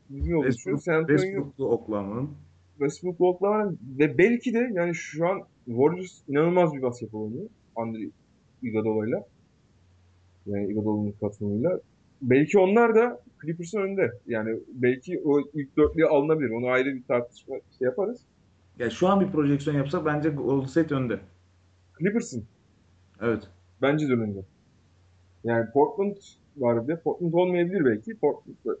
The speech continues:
Speaker 1: yani Portland biraz daha tecrübesiz doğru gelip falan atılabilir. Evet, ben de katılırım ya. Golden State'in daha çok şans olduğunu.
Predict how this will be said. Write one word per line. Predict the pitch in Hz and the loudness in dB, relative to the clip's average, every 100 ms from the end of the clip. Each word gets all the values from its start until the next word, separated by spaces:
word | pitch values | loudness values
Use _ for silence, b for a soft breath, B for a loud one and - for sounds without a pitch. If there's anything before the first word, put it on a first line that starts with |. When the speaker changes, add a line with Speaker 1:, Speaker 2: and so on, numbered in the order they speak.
| - | -4
Speaker 1:
yani | 127 117 | -4 -2
Portland | 127 - 151 143 _ _ | -2 -2 -8 -10 _ _
biraz | 127 135 131 | 0 0 2
daha | 135 131 - | 2 2 0
tecrübesiz | 117 123 123 127 - | -4 -4 -2 -6 -2
doğru | 139 120 113 | 0 0 2
gelip | 117 123 | 0 0
falan | 123 120 | 0 0
atılabilir. | 120 139 - - _ _ _ _ _ _ _ _ _ _ _ _ _ _ _ _ _ _ - | -2 -6 -6 -10 _ _ _ _ _ _ _ _ _ _ _ _ _ _ _ _ _ _ 2
Evet, | 135 131 147 | 4 4 4
ben | 147 160 | 2 2
de | 160 | 0
katılırım | 147 143 165 113 | -2 -2 -2 0
ya. | 101 123 - _ | -2 -4 -10 _
Golden | 110 110 110 | 0 0 0
State'in | 110 107 107 | -4 -2 0
daha | 104 104 - - _ _ _ _ _ _ _ | 2 2 0 -4 _ _ _ _ _ _ _
çok | 104 - | -8 -4
şans | 98 95 | -8 -6
olduğunu. | 92 92 101 | -10 -8 -8